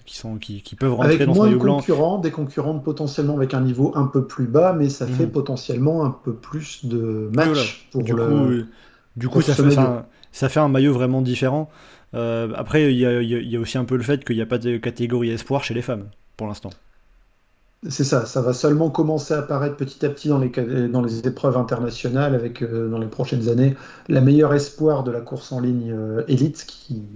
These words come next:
Speaker 2: remportera un maillot, euh, à titre honorifique et ensuite il y aura,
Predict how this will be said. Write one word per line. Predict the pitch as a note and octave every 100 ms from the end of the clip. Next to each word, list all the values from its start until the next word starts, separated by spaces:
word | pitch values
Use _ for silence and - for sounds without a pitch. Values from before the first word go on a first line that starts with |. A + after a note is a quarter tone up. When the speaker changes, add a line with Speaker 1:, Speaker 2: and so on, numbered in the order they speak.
| G#2+
Speaker 2:
remportera | A2+ B2 D3 C#3+ - C3+ B2+ B2+
un | A2
maillot, | A#2 A2+ A#2 G#2+ G2
euh, | F#2+ _ _ _ _ _ _ _ -
à | B2+
titre | - B2+ -
honorifique | A#2 A#2 A2+ A2 - D3+ D3
et | C3+ C3+ C3+
ensuite | B2 - B2+ C3 -
il | A#2
y | A2
aura, | G2+ A2